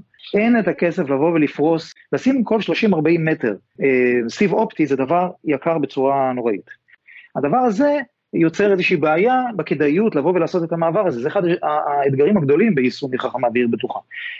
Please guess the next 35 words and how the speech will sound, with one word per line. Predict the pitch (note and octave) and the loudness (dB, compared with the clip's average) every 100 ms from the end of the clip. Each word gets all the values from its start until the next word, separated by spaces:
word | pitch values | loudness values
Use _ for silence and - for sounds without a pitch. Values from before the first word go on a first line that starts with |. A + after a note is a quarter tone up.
| - | -4
וגם | C#3 D3+ D#4+ | -2 2 2
אתה | B3+ E3 | 2 0
צריך | A3+ | -2
להצדיק | A#3 F3 D#3 G#3+ - | -2 -2 -2 0 0
המון | D3+ F#3+ | 0 0
המון | A3+ G#3+ | 0 0
דברים | E3 G3 | 0 0
שקשה | F3+ D#3+ F#3+ | 0 -2 0
להצדיק | F#3+ D#3 D3 F#3 | 0 0 0 0
אותם. | F3+ C3+ A2 A2 | 0 -2 -4 -4
כמה | E3+ A3 | -2 0
שווה | A3+ G3 E3+ | 0 -2 -2
באמת | D#3+ D#3+ D3 F#3 _ _ _ _ - | -4 -4 -4 -6 _ _ _ _ -2
זיהוי | D3 D#3+ | 2 2
פנים? | D#3 C3 G#2 G#2 | 2 -4 -6 -6
כמה, | D#3+ G3 A3 G3+ - | -2 0 0 -2 -4
כמה | F#3 G#3 | -4 -2
שווה, | G#3 F3 D3 F3+ F3+ - _ _ - | -4 -4 -2 0 -2 -6 _ _ -2
אה, | D3+ | -2
ספירת | C#3+ - D3+ D#3 | -2 -4 -2 -2
אנשים? | D#3 C#3 B2+ A2 _ _ | -4 -8 -10 -14 _ _
אנחנו | D3+ F#3 C4 | -2 0 2
באים | C4+ C#4 | 2 0
ואומרים, | B3 B3 B3+ B3 | 0 -2 -4 -6
"אוקיי, | G3+ D3+ G#2 - | -6 -4 -6 -6
בואו | C#3+ F3+ G#3 G#3 G3+ - | -2 0 2 2 -2 -2
לא | E3 A3+ | -2 0
ניגש | B3+ E3+ C3+ | 0 -2 -2
בכיוון | B2+ C3 B2 B2+ | -8 -8 -8 -8
הזה." | G#2+ G2 G2+ _ C#3 | -10 -12 -14 _ -6
אנחנו | D3+ G#3+ G#3 A3 G#3+ G#3 G3+ - | -2 0 2 2 2 0 -2 -6
שברנו | C#3+ D3 G#3 | -2 0 0
את | G#3+ | 0
הראש | F#3 D#3 D3+ D#3+ | 0 0 0 -2
בחברה, | D3 C#3+ C3+ C#3+ | -4 -2 0 -2